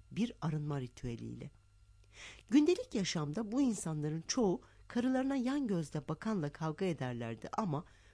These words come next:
burada karılarının yarı çıplak, başka erkeklere şehvet dansı yapmasından çok hoşlanıyorlardı.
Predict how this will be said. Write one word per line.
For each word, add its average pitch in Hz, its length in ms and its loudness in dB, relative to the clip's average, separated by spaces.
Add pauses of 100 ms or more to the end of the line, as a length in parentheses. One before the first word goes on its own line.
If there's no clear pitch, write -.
(120)
burada 330 320 0
karılarının 190 640 2
yarı 170 240 0
çıplak, - 540 -6 (340)
başka 240 380 2
erkeklere 214 580 -2
şehvet 214 480 -2
dansı 143 340 -2
yapmasından 143 600 -4
çok - 260 -12
hoşlanıyorlardı. 120 840 -8